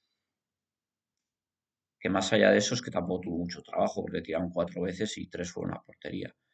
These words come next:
Pero ahí sí que falló en el, en el penalti. Luego Puado acertó, tres uno y complicado. Cuatro cambios hizo el E G P, metro-, metió a Guevara y a Joan Jordán por Antonio Blanco y Guridi,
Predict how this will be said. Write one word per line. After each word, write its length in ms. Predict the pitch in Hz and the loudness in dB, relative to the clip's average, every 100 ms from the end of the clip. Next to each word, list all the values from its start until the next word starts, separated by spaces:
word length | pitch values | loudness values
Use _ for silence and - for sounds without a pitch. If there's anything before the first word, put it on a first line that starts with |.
| _ - | _ -8
Pero 140 | 85 | -4
ahí 80 | 85 | -2
sí 180 | - - | -2 -2
que 440 | 85 90 90 87 - _ _ _ _ _ _ - | -2 0 -2 -4 -10 _ _ _ _ _ _ -8
falló 400 | 82 82 90 87 | -4 0 0 0
en 80 | |
el, 480 | 90 85 85 87 - - - | -2 -4 -4 -8 -10 -16 -14
en 80 | - | -12
el 60 | - | -10
penalti. 480 | 85 90 87 87 - | -4 -2 -2 -6 -8
Luego 480 | 80 80 80 - _ _ _ _ _ - | -6 -4 -4 -6 _ _ _ _ _ -6
Puado 360 | 92 87 87 | 2 4 4
acertó, 680 | 85 - 87 - 127 139 - - _ _ _ _ _ _ _ | 2 0 -2 6 8 8 4 -8 _ _ _ _ _ _ _
tres 340 | 101 95 - 120 | 2 2 2 2
uno 340 | 120 131 120 | 6 6 6
y 240 | - - | 2 -2
complicado. 600 | - - - - 90 82 - | -6 -8 -6 -4 -2 -2 0
Cuatro 300 | 107 - 101 | 0 2 4
cambios 440 | 107 107 104 104 104 | 6 6 6 2 -4
hizo 580 | 101 95 92 92 92 92 90 90 _ _ _ _ _ _ _ _ _ _ _ _ _ _ | -6 0 2 2 2 0 -6 -10 _ _ _ _ _ _ _ _ _ _ _ _ _ _
el 120 | 104 | -4
E 40 | 92 | -4
G 200 | - 90 | -2 0
P, 360 | 107 127 131 - - - - - | 4 2 0 -12 -20 -20 -20 -10
metro-, 340 | 85 - 90 | -6 0 0
metió 420 | 87 92 90 98 98 | 2 -2 2 6 6
a 180 | 95 | 6
Guevara 460 | 92 92 98 98 95 | 2 2 4 4 4
y 80 | 95 | 0
a 80 | 92 | 0
Joan 200 | 92 92 | -2 -4
Jordán 480 | - 95 95 95 92 | -6 -4 0 0 0
por 160 | 92 | -4
Antonio 280 | 92 92 92 | -2 -4 -4
Blanco 300 | 92 90 90 | -4 -4 -6
y 40 | |
Guridi, 520 | 90 92 107 127 147 | -4 -2 0 0 -2